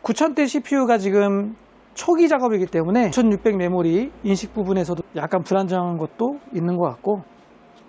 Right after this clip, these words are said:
차후 이제 바이오스 업데이트 되면서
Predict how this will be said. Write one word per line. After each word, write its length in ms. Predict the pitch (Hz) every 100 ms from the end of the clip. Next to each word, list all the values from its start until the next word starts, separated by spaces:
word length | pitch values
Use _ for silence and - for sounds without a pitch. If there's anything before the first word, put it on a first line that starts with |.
| - - -
차후 340 | - 247 233
이제 200 | 190 175 - -
바이오스 580 | 180 214 196 - 202
업데이트 480 | 180 156 208 196 -
되면서 560 | 165 160 156 208 240